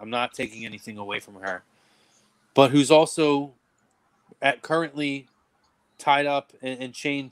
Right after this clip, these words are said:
to Dakota Kai, who has put so much work in that company and done phenomenal character work.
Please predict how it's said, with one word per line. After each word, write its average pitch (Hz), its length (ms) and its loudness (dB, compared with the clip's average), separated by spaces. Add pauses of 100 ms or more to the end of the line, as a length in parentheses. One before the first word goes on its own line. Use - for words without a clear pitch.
to 123 460 -4 (340)
Dakota 135 320 4
Kai, 143 400 6
who 123 400 -4 (480)
has 127 140 -4
put - 200 -4
so 160 300 0
much 151 260 -2
work 123 220 0
in 117 80 -6
that 107 180 -4
company 95 520 -10 (400)
and 117 120 0
done 127 180 6
phenomenal 135 880 2
character 120 580 -2
work. 107 460 -8